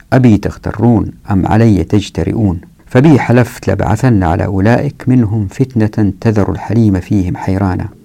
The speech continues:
ويمكن الملفت أيضًا في، آه، نص ابن حجر في الحديث، ال-،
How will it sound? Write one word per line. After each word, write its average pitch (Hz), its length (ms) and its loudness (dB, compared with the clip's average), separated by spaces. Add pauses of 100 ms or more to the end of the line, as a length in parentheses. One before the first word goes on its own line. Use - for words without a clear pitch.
ويمكن 131 260 -2
الملفت 131 440 2
أيضًا 110 320 2
في، 98 380 0
آه، 92 320 -4 (340)
نص 113 440 -4
ابن 101 180 -4
حجر 113 380 0 (420)
في - 60 -4
الحديث، 117 640 2
ال-، 98 440 -2